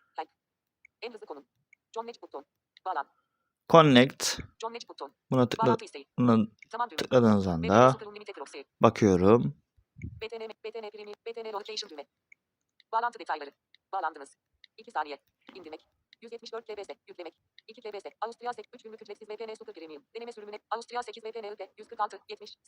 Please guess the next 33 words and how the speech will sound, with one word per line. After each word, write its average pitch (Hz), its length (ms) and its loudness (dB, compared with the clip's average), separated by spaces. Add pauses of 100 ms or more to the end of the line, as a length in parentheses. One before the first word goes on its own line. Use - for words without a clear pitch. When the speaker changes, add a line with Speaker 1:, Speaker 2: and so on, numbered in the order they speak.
(200)
Speaker 1:
Üç 247 80 -20
günlük 220 200 -18
ücret. 208 140 -14 (180)
Resimli 226 220 -14
düğme. 151 140 -14 (840)
Speaker 2:
Burada 113 380 6 (140)
I 110 40 4
P'yi 113 220 4
gösterdi. 107 480 4
Kapatmam 104 520 2
lazım. 98 400 4
Speaker 1:
B - 40 -12
T - 100 -10
N - 80 -12
Super - 160 -16
Unlimited - 160 0
Speaker 2:
Çıktım. 127 520 8
Speaker 1:
Cross. - 180 -4 (480)
Speaker 2:
Bağlantıyı 117 500 10
nasıl 104 180 4
koparacağım? 95 640 6 (320)
Speaker 1:
B - 80 -8
T 233 100 -10
N, 220 40 -10
like, 233 380 -10 (200)
B 220 60 -6
T 226 120 -10
N, 220 60 -10 (180)
Perma 233 200 -4
Identity, 160 300 -10 (120)
Personalize 233 400 -6
Device, 202 340 -10 (180)
Devices. 156 260 -14